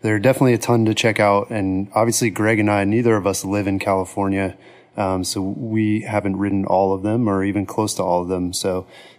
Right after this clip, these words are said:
uh, there's definitely more to check out, and be sure to y-, check out Singletracks, uh, to find trails, explore new places, and then tell us what you find. You know, leave your reviews. That helps other people find the good trails, and,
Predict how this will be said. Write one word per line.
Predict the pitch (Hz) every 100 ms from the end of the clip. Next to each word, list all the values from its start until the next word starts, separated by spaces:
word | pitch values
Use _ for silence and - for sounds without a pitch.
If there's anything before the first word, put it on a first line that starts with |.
| _
uh, | 98 90
there's | 95 90
definitely | - 107 110 101
more | 95 98
to | 98
check | 107 98
out, | 101 98
and | 104
be | 113
sure | - 131
to | 113
y-, | 107 110 127 -
check | - 117
out | 117 107
Singletracks, | - 127 113 - 110 110 - -
uh, | 110 90
to | 92
find | - 98 98 95
trails, | 110 101 98 95
explore | 95 - - 107 101
new | 98 98
places, | 104 101 - 98 95 - - - -
and | 123
then | 139 147
tell | 120 135
us | 117 - - - -
what | 101 101 -
you |
find. | 107 107 117 92 90
You | 92
know, | 92
leave | 98 101
your | 101
reviews. | 98 92 95 98 95 -
That | 98
helps | 98 101 -
other | 98 95
people | - 98 95 92 - - - -
find | - 120 117 110
the | 104
good | 110
trails, | - 110 101 98 98 95
and, | 98 92 92